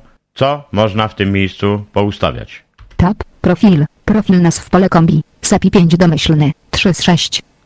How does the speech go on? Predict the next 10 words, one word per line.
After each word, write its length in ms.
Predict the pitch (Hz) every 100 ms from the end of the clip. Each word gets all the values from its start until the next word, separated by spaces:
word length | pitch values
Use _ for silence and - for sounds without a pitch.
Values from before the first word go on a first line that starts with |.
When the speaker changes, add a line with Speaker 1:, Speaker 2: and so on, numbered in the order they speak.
| _ _ _ _
Speaker 1:
Tutaj 300 | 147 143 117
tylko 300 | 113 107 104
krótkie 360 | 117 113 - 101
wyjaśnienie, 880 | 101 95 - 98 98 104 117 135 120
że 440 | 95 101 107 104
dotyczy 420 | 95 92 101 107 98
to 460 | 90 87 92 95 -
wyboru 560 | 82 117 110 101 101
syntezy 500 | 95 98 92 82 69
mowy. 500 | 71 82 95 127 151